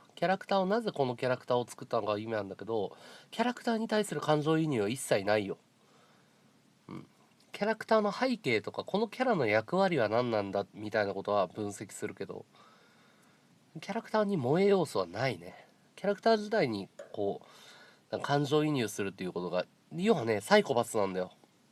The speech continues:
共感覚がないの。<laughs> うん。自分が良ければいいっていう感じだから、残酷なほど人に関心がないね。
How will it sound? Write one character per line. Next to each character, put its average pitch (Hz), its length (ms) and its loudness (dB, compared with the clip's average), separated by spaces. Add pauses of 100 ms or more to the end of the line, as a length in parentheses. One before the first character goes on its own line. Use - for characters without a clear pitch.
(440)
共 214 180 8
感 214 220 2
覚 - 240 0
が 104 80 2
な 131 180 6
い 117 80 2
の。 - 140 -10 (1120)
<laughs> - 1160 2
う 104 60 -4
ん。 104 80 -2 (260)
自 131 240 -2
分 214 200 6
が 208 80 6
良 214 120 6
け 196 120 -2
れ 131 100 0
ば 107 100 0
い 110 120 -4
い - 20 -8
っ - 20 -20
て - 120 -8
い 95 40 -2
う 92 80 -6
感 101 220 -2
じ 98 80 -10
だ 98 80 -4
か 95 80 -4
ら、 92 260 -4 (1300)
残 202 320 2
酷 233 260 -2
な 220 80 4
ほ 208 140 0
ど 220 80 4
人 214 200 2
に 190 120 0
関 160 200 4
心 147 200 -4
が 139 80 4
な 127 160 2
い 95 60 -2
ね。 85 140 -8